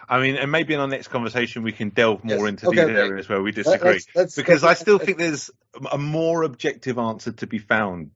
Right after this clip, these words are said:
Speaker 1: with the principle, you know. Um, but we've spoken for long enough, so I don't wanna reignite the <laughs> conversation.
Speaker 2: Yes,
Speaker 1: Um,
Speaker 2: yeah.
Speaker 1: and so I'll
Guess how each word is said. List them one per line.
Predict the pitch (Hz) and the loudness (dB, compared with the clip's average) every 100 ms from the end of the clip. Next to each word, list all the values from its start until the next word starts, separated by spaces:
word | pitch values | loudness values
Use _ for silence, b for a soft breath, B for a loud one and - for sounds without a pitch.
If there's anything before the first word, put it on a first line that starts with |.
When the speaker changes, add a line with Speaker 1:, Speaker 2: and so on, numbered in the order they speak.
| - | -4
Speaker 1:
with | 107 - | 0 0
the | 101 | -2
principle, | - 101 - 76 67 76 | -6 -8 -10 -12 -10 -6
you | |
know. | 80 73 76 87 | -6 -6 -6 0
Um, | 95 92 90 | 2 2 -2
but | 120 113 - _ _ _ _ _ _ _ - | 0 -2 -4 _ _ _ _ _ _ _ -2
we've | 107 - | -2 -2
spoken | - 123 107 101 92 | 0 2 2 -4 -8
for | - 95 | -6 -2
long | 92 92 | 0 0
enough, | 90 85 - | -2 -2 -4
so | 95 90 | -2 0
I | |
don't | 90 95 | 0 -2
wanna | 95 95 B B | -2 -2 B B
reignite | 104 117 113 107 117 113 123 120 | -2 2 2 0 0 0 0 -2
the | |
<laughs> | - 117 | -6 -6
conversation. | 104 110 101 120 - 120 110 - | -4 -2 -2 -4 -4 -4 -4 -4
Speaker 2:
Yes, | - - | -4 -2
Speaker 1:
Um, | 120 117 117 113 B B B B | 2 2 2 -2 B B B B
Speaker 2:
yeah. | 113 | -2
Speaker 1:
and | 117 110 110 | -2 -6 -6
so | 139 120 | -2 0
I'll | 120 120 | 0 -4